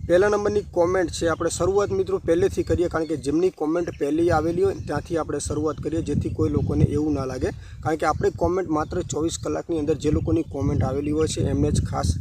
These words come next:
રિપ્લાય આપીએ છીએ. તો પહેલા નંબરની કોમેન્ટ છે, "રમેશભાઈ મારી ચેનલ જોઈ લેજો." તો ચલો તમારી ચેનલની આપણે મુલાકાત લઈ લઈએ. ચેનલનું નામ છે મા બાપના આશીર્વાદ. તો તમારી ચેનલની મુલાકાત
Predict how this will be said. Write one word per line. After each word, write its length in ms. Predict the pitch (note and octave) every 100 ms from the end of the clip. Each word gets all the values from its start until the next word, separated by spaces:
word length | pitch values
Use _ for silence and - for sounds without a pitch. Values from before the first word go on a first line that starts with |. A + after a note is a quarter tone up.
| -
રિપ્લાય 360 | C3+ - B2+ D3 - - - -
આપીએ 280 | C3+ C#3 B2
છીએ. 160 | - - - - - - - -
તો 280 | D#3+ D#3+ D#3 -
પહેલા 200 | E3+ G3
નંબરની 260 | G#3 G#3+
કોમેન્ટ 280 | - F#3+ F#3+
છે, 100 | G3+
"રમેશભાઈ 520 | F3 F3+ - F3+ F#3+
મારી 280 | F3+ D#3 F3+
ચેનલ 460 | E3 E3+ E3 F3 C#3+ - - E3 C3
જોઈ 220 | D#3 F3+
લેજો." 380 | E3 D#3 D3+ A#2+ _ - -
તો 160 | C3+
ચલો 260 | - D3+ D#3
તમારી 260 | C#3+ D3
ચેનલની 260 | C#3 C#3 C#3+
આપણે 200 | C3+ C3+
મુલાકાત 520 | C3 C3+ C3 C3+ C3+
લઈ 120 | C#3
લઈએ. 180 | D3+ D#3+
ચેનલનું 420 | - D3 D#3 D#3+
નામ 200 | D#3+ D#3
છે 200 | D3+ -
મા 220 | D#3 C#3+ D3
બાપના 400 | D3+ C#3+ D3+ D3+
આશીર્વાદ. 720 | C#3+ C#3 C#3 - D3+ C3+ -
તો 180 | E3
તમારી 300 | D#3+ D#3 D#3+
ચેનલની 360 | D#3+ D#3+ D#3 D#3+
મુલાકાત 480 | D3 D3 C#3+ D3+